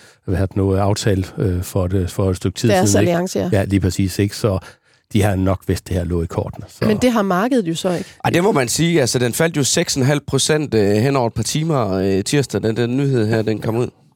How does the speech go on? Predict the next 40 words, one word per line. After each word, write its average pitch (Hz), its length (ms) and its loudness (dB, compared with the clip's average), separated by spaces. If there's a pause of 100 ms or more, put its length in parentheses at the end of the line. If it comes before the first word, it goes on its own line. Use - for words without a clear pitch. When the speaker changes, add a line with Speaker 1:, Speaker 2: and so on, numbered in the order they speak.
Speaker 1:
Men, 113 160 4
øh, 107 60 4
men 104 120 2
det 135 60 2
er 143 60 4
jo 131 60 6
endnu 127 200 4
et 107 140 0
eksempel 113 520 0
på, 107 220 2
lad 101 220 2
nu 95 60 0
være 101 180 -2
med 92 120 -2
at 92 240 -4
kigge - 160 -4
på 113 100 -4
det 113 120 -2
der 101 60 0
kortsigtede - 540 -4
støj, 117 240 -2
eller 127 280 2
med 110 140 2
at 101 60 2
læse 101 220 2
overskrifter, 101 500 -2
ikke? 101 160 0 (140)
At 104 80 2
man 101 100 4
læser 113 200 2
overskrifter, 107 500 0
men 104 120 2
u-, 104 40 4
under 113 420 4
at 95 120 2
de 98 80 0
stopper 104 300 2
et 92 220 0
forsøg, 113 380 0
ikke? 123 180 4